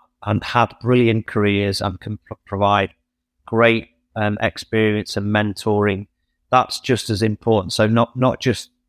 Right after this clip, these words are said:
the, the kind of experience that I can part, you know, impart to other people, but it's actually about facilitating introductions to other people that I think is really important. So, you know, I've had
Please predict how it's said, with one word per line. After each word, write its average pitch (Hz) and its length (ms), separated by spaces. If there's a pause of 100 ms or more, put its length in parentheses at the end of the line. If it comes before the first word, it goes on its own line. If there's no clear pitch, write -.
the, 113 260
the 107 140 (240)
kind 110 180
of 95 80 (720)
experience 110 720
that - 280 (680)
I 117 220
can 101 220
part, 107 400
you 107 120
know, 101 220 (1120)
impart 117 600
to 120 120
other 107 120
people, - 300
but 107 80
it's - 240
actually 113 360
about 110 400
facilitating 110 680
introductions 104 680
to 107 160
other 110 140
people 120 480
that 98 160
I - 40
think - 280
is 101 140
really 107 300
important. 104 600
So, 107 200
you 98 80 (400)
know, 107 160
I've 101 60
had 110 120